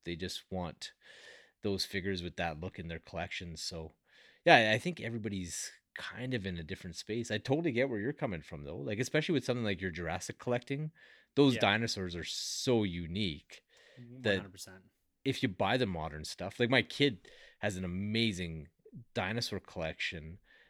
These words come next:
Speaker 1: and it's from, like, a German company, but the dinosaurs that they make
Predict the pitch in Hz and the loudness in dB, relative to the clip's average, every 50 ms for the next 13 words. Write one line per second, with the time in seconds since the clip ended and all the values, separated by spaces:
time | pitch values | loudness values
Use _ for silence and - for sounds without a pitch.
0 | _ _ _ _ _ _ - 104 101 98 95 95 92 92 92 90 90 87 85 82 | _ _ _ _ _ _ -2 2 2 4 4 4 2 2 0 -2 -4 -6 -8 -10
1 | - - - _ _ _ _ _ _ _ _ _ _ _ _ - - 110 - - | -12 -16 -20 _ _ _ _ _ _ _ _ _ _ _ _ -12 -12 -10 -10 -10
2 | - - 107 95 92 90 82 - 95 87 78 76 - - - 104 101 104 113 110 | -8 -6 -6 -4 -4 -4 -4 -6 -8 -8 -8 -10 -10 -6 -4 -4 -2 -2 -2 -4
3 | 104 92 - - 95 87 82 - 90 78 78 78 80 98 - _ _ - - - | -4 -6 -8 -10 -10 -10 -10 -10 -10 -8 -8 -8 -10 -12 -14 _ _ -20 -20 -20
4 | _ _ _ _ _ _ _ _ - 127 98 85 - _ _ _ _ _ _ _ | _ _ _ _ _ _ _ _ 4 4 4 4 0 _ _ _ _ _ _ _
5 | _ _ - 110 - 120 95 - - 101 104 117 123 - - 120 107 95 95 - | _ _ -8 -4 -4 -4 0 2 2 4 4 4 2 2 2 0 0 0 -2 -2
6 | - 87 85 82 82 90 110 147 - | -2 -4 -2 0 0 0 0 -2 -4